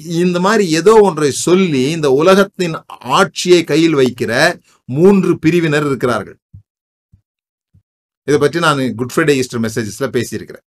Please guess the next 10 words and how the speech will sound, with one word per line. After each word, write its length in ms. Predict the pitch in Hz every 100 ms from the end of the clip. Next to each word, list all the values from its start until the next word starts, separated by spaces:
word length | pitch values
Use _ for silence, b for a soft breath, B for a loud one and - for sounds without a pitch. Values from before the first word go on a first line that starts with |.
| _ _ _ _ _ _ b b b b b b b b
இவைகளெல்லாம் 960 | 135 165 185 180 170 180 185 202 220
இந்த 260 | 196 165 156
அக்னி 220 | 165 196
கடலிலே 340 | 165 156 151
தள்ளப்படும் 580 | 139 135 143 135 127 107 101
அப்படின்னா, 480 | 107 120 101 90 107 151 - b b
இனிமே 600 | - 143 190 202 220 208
இவைகளுக்கெல்லாம் 760 | 180 180 170 170 160 156 175 196 175 - - 104
வேல்யூ 460 | 139 190 202 196
இருக்காது, 480 | 160 117 - 110 113